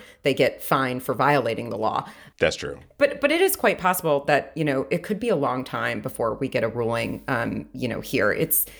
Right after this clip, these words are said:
Speaker 1: it's unclear if Oscar Stilley and Felipe Gomez, those are the two, you know, attorneys who f-, or disbarred attorneys who filed these, you know, lawsuits in state court against that one doctor who violated the law. Uh, it's unclear if they actually have standing, if a court will decide that they do, despite what the law says,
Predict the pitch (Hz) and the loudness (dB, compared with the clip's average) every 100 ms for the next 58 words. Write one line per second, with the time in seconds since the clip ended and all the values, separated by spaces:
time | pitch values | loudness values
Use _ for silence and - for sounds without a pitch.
0 | - - 165 - 190 196 - 175 156 147 | -20 -4 -2 0 0 0 -2 0 2 4
1 | 143 - - 123 131 - 143 - 143 139 | 2 -2 -2 -2 -2 -4 -4 -2 0 2
2 | 135 131 - 123 - 135 139 - 127 127 | 2 2 -2 -6 -4 -4 -4 -4 -2 0
3 | 123 120 127 139 131 117 - 135 131 127 | -2 -4 -2 -2 -4 -4 0 2 2 0
4 | 123 120 113 117 127 - 143 123 123 - | -2 -4 -4 -4 -6 -2 -2 -2 -4 -4
5 | 131 110 - - 120 113 127 - 123 120 | -6 -8 -16 -6 -4 -4 -4 0 0 0
6 | 120 131 120 120 135 127 131 123 123 123 | -4 -6 -4 -4 -4 2 2 2 0 -4
7 | 117 - 120 113 110 120 117 - 123 - | -4 -4 -2 -4 -2 0 0 0 -4 -4
8 | 117 - 127 - 139 127 - 120 117 - | -4 0 0 0 2 2 0 -4 -4 -2
9 | 127 - 131 117 120 113 120 113 143 147 | 0 0 0 0 0 0 -2 0 4 4
10 | 131 113 117 117 117 110 - - - 156 | 2 -2 -2 2 2 0 -6 -20 -8 -6
11 | - 175 220 214 185 160 - 120 139 - | -2 2 2 2 2 2 -2 -6 -6 -4
12 | 147 131 - 131 135 202 160 - - 131 | -4 -2 -2 -2 0 -2 -2 -6 0 0
13 | - 131 165 135 135 123 143 175 202 196 | 0 -4 -6 -2 0 2 0 0 0 0
14 | 220 220 220 147 - 143 143 139 127 127 | 2 2 2 -2 2 0 0 -6 -4 -2
15 | 123 - 135 139 196 | -2 0 2 2 2